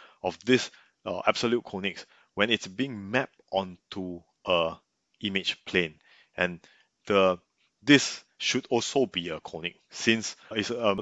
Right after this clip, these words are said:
two D conic on a plane mapping onto, uh, another entity on the image plane, which should also be a two D, uh, conic. And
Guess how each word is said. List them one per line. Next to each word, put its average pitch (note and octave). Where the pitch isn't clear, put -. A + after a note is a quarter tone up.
two D3
D F3
conic A#2
on F2+
a D#2+
plane G2
mapping A#2
onto, F2+
uh, F#2+
another F#2+
entity A2
on F#2
the F2
image G#2+
plane, C#3+
which G2
should -
also G#2
be F#2
a E2
two G2+
D, G2+
uh, E2
conic. E2
And G#2